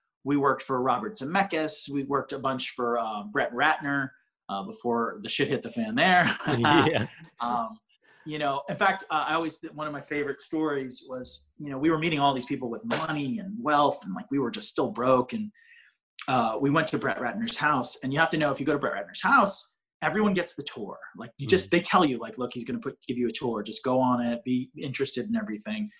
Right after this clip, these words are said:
Speaker 1: And, like, a couple things from this tour that I'll never forget was, one, he took us into his bedroom, nothing, for nothing strange, just to show us.
Speaker 2: Yeah, just
Speaker 1: He had
Speaker 2: showing
Speaker 1: this
Speaker 2: off.
Speaker 1: big, big flat T V, which he said he paid, like,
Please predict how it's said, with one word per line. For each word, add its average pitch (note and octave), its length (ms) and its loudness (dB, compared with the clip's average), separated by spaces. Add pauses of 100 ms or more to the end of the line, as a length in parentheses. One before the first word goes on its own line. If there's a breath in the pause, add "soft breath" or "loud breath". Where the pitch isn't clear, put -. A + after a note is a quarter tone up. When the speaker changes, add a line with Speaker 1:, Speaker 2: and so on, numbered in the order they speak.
(400 loud breath)
Speaker 1:
And, C3+ 160 4
like, C#3+ 140 2
a C3+ 40 0
couple F3+ 320 2
things F3 200 -4
from D#3 100 -6
this C#3 140 -6
tour D3+ 300 -2
that C#3+ 120 -8
I'll A#2 140 -12
never B2+ 200 -6
forget C3+ 480 -2
was, A#2 180 -6
one, C#3+ 520 2 (280)
he B2 100 -8
took E3+ 200 0
us - 120 -4
into D#3 160 -2
his C3+ 120 0
bedroom, A2+ 800 -6
nothing, D3+ 420 -2
for D3+ 120 -4
nothing E3 240 -2
strange, F#2+ 400 -6
just - 200 -4
to B2 40 -2
show B2+ 260 2
us. A#2+ 200 0
Speaker 2:
Yeah, A#3 200 -8
just - 260 -12
Speaker 1:
He E3+ 60 4
had D3+ 60 6
Speaker 2:
showing - 40 0
Speaker 1:
this C#3 140 0
Speaker 2:
off. - 100 -8
Speaker 1:
big, G3+ 300 8 (440)
big A3+ 180 2
flat - 320 2
T F3+ 160 -4
V, C#3 380 -2
which C#3 220 -6
he D3+ 80 -8
said C#3+ 180 -4
he C3+ 80 -6
paid, C3+ 320 -4
like, B2 240 -6